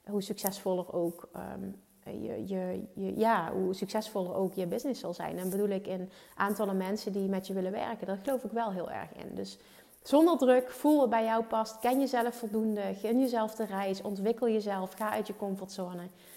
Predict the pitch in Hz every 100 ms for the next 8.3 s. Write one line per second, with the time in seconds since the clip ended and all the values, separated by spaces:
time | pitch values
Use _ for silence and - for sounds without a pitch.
0 | - - 214 196 196 202 202 185 185 175
1 | 180 185 175 180 185 190 202 202 190 180
2 | 185 180 185 175 - 185 190 180 180 175
3 | 180 175 - 175 - 175 175 - 170 170
4 | 175 175 185 180 180 180 175 170 170 170
5 | 165 170 - - - - - - - _
6 | _ _ - _ _ _ _ - 202 185
7 | 196 202 190 190 175 185 190 185 - -
8 | 185 185